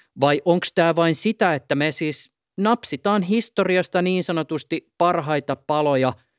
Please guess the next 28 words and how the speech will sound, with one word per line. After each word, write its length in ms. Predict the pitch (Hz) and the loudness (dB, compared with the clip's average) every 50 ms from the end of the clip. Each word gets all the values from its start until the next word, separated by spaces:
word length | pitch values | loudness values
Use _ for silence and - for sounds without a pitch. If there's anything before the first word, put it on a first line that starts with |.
| _ - | _ -4
samalla 460 | - - 165 180 208 226 214 196 170 | 0 0 2 2 2 2 2 2 0
kuitenkin 520 | - - 160 165 - 160 143 123 143 127 - | 0 0 0 0 0 -2 -2 -2 -2 -4 -4
unohtaen 600 | - 147 151 139 143 135 - - 131 123 120 117 | -2 -2 0 0 -2 -4 -4 -4 -2 -2 -2 -2
sen 180 | - 120 113 107 | -4 -6 -6 -4
kontekstin 580 | - 120 117 110 107 107 - - - 117 110 | -4 -4 -4 -4 -6 -8 -10 -10 -10 -8 -8
ja 80 | 110 110 | -6 -8
jatkumon? 500 | 107 95 95 - - - 101 92 98 123 - - - - - _ _ _ - | -8 -10 -12 -14 -16 -16 -14 -12 -12 -14 -14 -18 -20 -20 -20 _ _ _ -2
Ikään 340 | 180 190 - 262 247 220 - | -2 0 2 2 2 2 4
kuin 260 | - 196 190 190 - - _ _ | 4 4 4 4 0 -4 _ _
joku 220 | 180 208 202 - 180 | 0 0 4 4 2
olisi 160 | 143 - - | 2 4 2
huutanut 340 | 160 156 143 - 117 117 - _ | 0 0 0 0 -4 -4 -4 _
kanjonissa 640 | - 214 214 196 185 180 175 170 - - - 170 | 0 2 2 2 2 2 0 0 -2 0 0 2
ja 200 | 170 165 160 - - _ _ _ _ _ _ _ _ _ | 4 4 2 0 -4 _ _ _ _ _ _ _ _ _
me 120 | 175 180 | 2 4
ei 160 | 180 185 185 | 4 6 4
enää 160 | 180 180 175 170 | 4 4 2 2
nähdä 280 | 175 180 175 175 160 127 | 2 2 0 0 -2 0
huutajaa, 480 | 185 180 170 160 - 165 151 147 147 143 | 2 2 2 4 4 4 4 4 4 4
mutta 440 | 143 143 143 _ - 147 139 131 147 147 - - | 2 0 0 _ 0 0 0 0 -2 -6 -10 -6
kuulemme 320 | 151 151 147 139 139 135 | -2 0 2 2 2 2
huudon 320 | 123 143 139 131 127 113 | 0 0 0 0 0 0
viimeisiä 360 | 127 131 127 120 113 - 120 113 | 0 -2 -2 -2 -2 -4 -4 -4
kaikuja, 440 | - 127 117 117 113 - 117 110 | -4 -4 -4 -4 -4 -6 -6 -6
jotka 240 | 110 110 - _ 110 | -6 -8 -10 _ -16
sit 140 | - 117 101 _ _ | -16 -16 -18 _ _
pian 200 | 123 117 110 107 | -8 -6 -6 -6
sammuu. 520 | - - 101 95 92 92 92 - - _ | -8 -10 -10 -12 -12 -14 -14 -16 -16 _